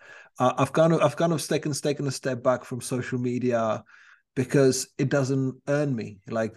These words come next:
uh, social media doesn't bring me work. Like, it's, it's the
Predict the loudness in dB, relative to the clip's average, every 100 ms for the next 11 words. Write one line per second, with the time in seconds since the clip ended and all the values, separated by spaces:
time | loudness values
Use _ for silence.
0 | -6 -6 0 0 2 2 2 2 4 2
1 | 2 -2 0 -2 -4 -4 -4 -2 0 -2
2 | -4 -12 -10 -6 -4 -4 -6 -6 -2 -2